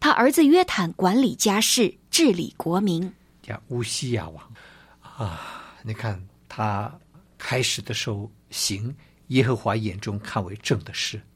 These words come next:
Speaker 2: 结果神就使他成为一个强国，使他非常的强盛。但是呢，人很可惜啊，哎呀，这些君王啊，几乎都是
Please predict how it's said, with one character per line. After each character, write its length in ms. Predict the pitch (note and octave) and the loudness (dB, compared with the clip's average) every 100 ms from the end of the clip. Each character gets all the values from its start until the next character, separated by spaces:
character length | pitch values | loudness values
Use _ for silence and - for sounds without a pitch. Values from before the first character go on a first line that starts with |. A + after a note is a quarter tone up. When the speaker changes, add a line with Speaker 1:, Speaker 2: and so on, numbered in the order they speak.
| _ _ _ _ | _ _ _ _
Speaker 2:
结 160 | - B2 | -2 -2
果 160 | G2+ | -2
神 220 | F2+ G2+ | -4 -4
就 140 | G2+ A2+ | -2 -4
使 160 | - | -4
他 280 | G2 G2 G2 - _ _ _ | -8 -10 -12 -14 _ _ _
成 220 | - G#2+ | -4 -2
为 100 | G#2 | -2
一 40 | A2+ | -2
个 280 | A2+ F#2+ - _ _ - | -4 -6 -8 _ _ -4
强 400 | - A2+ A2 G3 | 0 2 6 4
国， 340 | - F#2 - - _ _ - | 4 -2 -4 -10 _ _ -10
使 180 | - | -6
他 300 | A2+ - G#2 | -6 -4 -2
非 240 | G#2 - C3 | 0 2 2
常 180 | G#2+ G2 | 0 -4
的 80 | |
强 300 | - - - - | -4 -2 -2 0
盛。 200 | G#2+ D#3 - - _ | 2 2 2 -8 _
但 160 | - G3 | 4 4
是 140 | F#3 | 6
呢， 180 | F3+ E3 D#3+ - - - - | 4 2 -2 -14 -20 -18 -4
人 260 | A2 A2+ | 0 0
很 180 | B2 A#2 | 0 -2
可 160 | - F#2 | -4 -8
惜 320 | - - F2+ | -10 -12 -14
啊， 60 | - _ _ _ - - | -18 _ _ _ -12 -10
哎 100 | A2+ | -8
呀， 140 | F#2+ - | -8 -6
这 80 | |
些 140 | A2+ G#2+ | -4 -4
君 220 | G2+ A2+ G#2+ | -4 -6 -8
王 160 | F2+ F#2 | -10 -14
啊， 160 | F2 - - - - _ | -20 -20 -20 -20 -20 _
几 240 | - A#2 | -6 -4
乎 260 | A2 A#2+ A2 | -4 -4 -6
都 140 | A2 | -6
是 360 | G2 - G#2 | -6 -6 -8